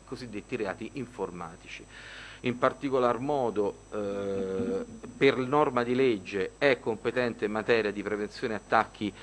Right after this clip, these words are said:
diretti verso le nostre infrastrutture critiche, lo fa attraverso il cnipic, lo fa attraverso i nuclei operativi sicurezza cibernetica, è competente in materia di con-,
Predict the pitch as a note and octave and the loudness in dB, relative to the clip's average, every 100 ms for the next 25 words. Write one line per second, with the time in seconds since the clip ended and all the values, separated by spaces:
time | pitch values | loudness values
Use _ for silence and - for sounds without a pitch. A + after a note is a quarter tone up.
0 | - - A2 A#2 A#2+ A#2+ G#2+ G#2+ - G#2+ | -16 -10 2 4 6 4 -2 -2 -4 -4
1 | G#2+ G#2+ - G2+ F#2 G#2 - G#2+ - B2 | -2 -2 -4 -6 -2 -4 -4 -8 -2 0
2 | C#3 G3+ C#3+ B2 E3 - A2 G2+ F#2+ - | 2 0 0 0 0 0 -2 0 0 0
3 | G2+ G2+ - G#2+ - C#3+ C#3 B2+ B2+ C3 | 0 0 -2 -6 -6 0 2 2 0 -4
4 | - A#2+ A2 G#2 G2 G#2 G#2 G#2 - A2 | -2 0 2 0 0 0 0 -2 -2 -4
5 | G#2+ G#2+ G#2 G#2 G#2+ F#2+ G#2+ G2 G#2 - | 0 2 2 0 -2 -6 -4 -2 -2 -2
6 | G2+ - C#3 F3+ F3+ D3 D3 D#3+ F3 - | -6 -4 -4 -2 0 2 2 0 -2 -6
7 | - - - - - F3+ E3+ - C#3+ B2+ | -18 -16 -16 -10 8 10 10 6 -2 0
8 | - C3 C#3 B2+ A#2+ A2+ A#2 B2+ B2 A2 | 2 4 4 0 0 0 2 6 8 6
9 | G#2 A2+ | 2 -4